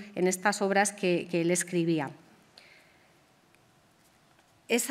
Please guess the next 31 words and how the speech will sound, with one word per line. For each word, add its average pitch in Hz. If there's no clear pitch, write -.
es 233
además 269
curioso 262
porque 214
les 180
van 226
a 262
transmitir 233
a 214
sus 214
hijos 226
este 208
interés 208
por 202
la 190
investigación 180
artística 202
e 170
histórica 196
y 185
sus 190
hijos 254
van 240
a -
hacer 240
varias, 220
eh, 196
investigaciones 196
de 196
arqueología, 190
eh, 196